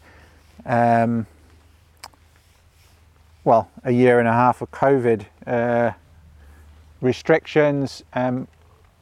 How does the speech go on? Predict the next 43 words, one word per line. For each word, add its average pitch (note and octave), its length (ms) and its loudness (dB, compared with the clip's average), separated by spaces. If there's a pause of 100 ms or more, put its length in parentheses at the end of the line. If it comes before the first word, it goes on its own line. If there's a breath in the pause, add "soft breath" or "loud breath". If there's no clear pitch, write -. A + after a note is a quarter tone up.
(960)
I C#3 220 2 (120)
naturally C#3 800 -2
kind C3 480 -2
of - 260 -4 (140)
go C#3 180 4
up C3+ 180 4
in C3 120 -4
weight C#3 260 2
a C#3 60 -10
bit - 120 -2
over C3+ 200 0
the B2 100 0
winter, D#3 480 2 (480 soft breath)
normally, D3+ 600 4 (200)
and B2+ 160 -2
then C3 160 0
as A#2+ 140 0
I B2+ 60 2
st-, - 240 -10 (280 loud breath)
you C3 60 -2
know, B2 60 2
I B2 120 0
normally C#3 380 -2
do C3 180 -2
some C#3 200 -6
sort C3 180 0
of B2 80 -4
winter C3+ 300 0
trip, - 280 0
or B2 100 2
I A#2+ 40 2
like A#2+ 200 2
to - 40 -20
do B2+ 100 -8
some B2+ 160 -8
sort B2+ 140 -2
of A#2+ 60 -4
winter C3 240 -2
trip - 260 -2
in B2 80 -8
January B2 340 -2
or A#2 60 -8
February, C3+ 560 2